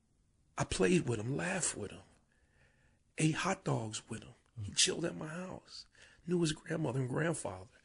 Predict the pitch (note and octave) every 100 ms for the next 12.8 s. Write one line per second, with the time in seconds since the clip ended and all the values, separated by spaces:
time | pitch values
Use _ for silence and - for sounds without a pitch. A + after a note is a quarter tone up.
0 | - _ - F#3 - G#3 C#3+ - - _
1 | - - - - D#3+ D3+ E3 A#3 C#3 A2+
2 | - - A#2 F#2+ - - - - - -
3 | _ _ _ _ D#3+ E3 E3 - F#3+ B3+
4 | - - G#2+ F#2 - - _ _ - D#3
5 | - D#3+ E3 E3 F#2+ - - _ _ _
6 | _ - - - - - C3+ B2+ B2+ C3
7 | B2+ C3 B2+ B2+ - E3 F#3+ A#2+ - -
8 | - - - C3+ C3 C3+ B2 A#2 A2 -
9 | G#2+ B2+ - G#2+ A2 - - - _ -
10 | - - - C3 B2+ C3+ D3+ B2+ - -
11 | - A#2+ A#2 B2 C3 - B2 A#2+ - G#2+
12 | G#2+ A#2 - - G#2+ A2 G#2+